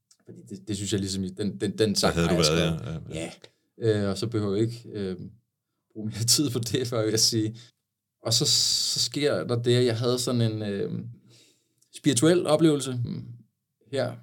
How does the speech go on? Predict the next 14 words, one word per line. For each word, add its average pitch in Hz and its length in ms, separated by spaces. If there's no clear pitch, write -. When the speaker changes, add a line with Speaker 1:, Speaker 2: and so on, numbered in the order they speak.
Speaker 1:
for, 98 320
for, 104 320
for - 140
nylig. 110 360
Øh, 98 320
ja, 107 100
i 110 80
løbet 135 200
af 107 80
det, 107 200
det 113 100
sidste 120 240
halvandet 117 360
år, - 260